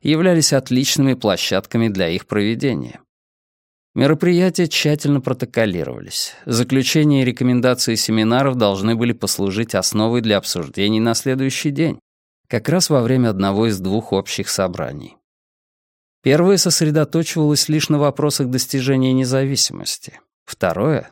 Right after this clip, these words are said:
на конкретных стратегиях и методиках, словом, на целях и средствах, как отметил Арт, подойдя к Наде. Когда ознакомительная часть программы завершилась, все хотели приступить к работе и решили, что обойдутся без помпезной церемонии открытия Конгресса.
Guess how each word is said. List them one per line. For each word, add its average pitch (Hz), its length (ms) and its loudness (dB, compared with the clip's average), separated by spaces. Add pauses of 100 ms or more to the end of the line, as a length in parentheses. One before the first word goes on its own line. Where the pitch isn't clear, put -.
(100)
на 131 160 2
конкретных 123 580 0
стратегиях 110 800 -2
и 143 40 2
методиках, 95 760 -2 (320)
словом, 165 580 2
на 123 140 4
целях 170 640 0
и 147 80 -4
средствах, - 840 -4
как - 180 -6
отметил 92 480 -2
Арт, 127 380 0
подойдя 101 420 2
к 104 140 -8
Наде. 87 380 -4 (880)
Когда 147 320 4
ознакомительная 139 800 2
часть 127 440 0
программы 123 580 2
завершилась, 117 960 0
все - 240 0
хотели 156 380 0
приступить 127 580 -2
к - 60 -14
работе 113 560 0
и 107 40 2
решили, 147 380 0
что 131 240 0
обойдутся 120 540 0
без 170 320 -2
помпезной 123 720 0
церемонии 101 600 0
открытия 87 540 -6
Конгресса. 98 720 -4